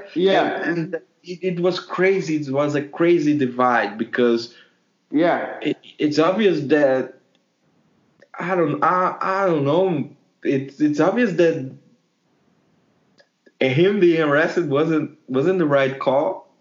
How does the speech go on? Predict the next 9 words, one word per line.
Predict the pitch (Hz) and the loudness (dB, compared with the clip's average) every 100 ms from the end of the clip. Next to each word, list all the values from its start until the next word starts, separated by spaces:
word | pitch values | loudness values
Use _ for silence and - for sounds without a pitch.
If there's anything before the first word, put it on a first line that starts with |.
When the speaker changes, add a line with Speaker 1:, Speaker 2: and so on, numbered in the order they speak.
| _ _ _ _ _ _ | _ _ _ _ _ _
Speaker 1:
Yeah. | 165 170 - - - - - _ _ _ _ _ _ _ _ _ _ | 0 2 0 -4 -8 -14 -20 _ _ _ _ _ _ _ _ _ _
Speaker 2:
But, | 151 143 143 123 | -4 0 2 0
but | 123 135 131 123 117 _ _ _ | 0 2 0 -4 -10 _ _ _
they, | 139 135 | -4 -2
they | 127 131 | 0 -2
couldn't | - 156 160 147 | 0 0 0 -2
see | - 170 196 | -4 -2 -2
past | 202 147 123 - | 0 0 0 0
that. | 120 107 98 - | 0 2 0 -6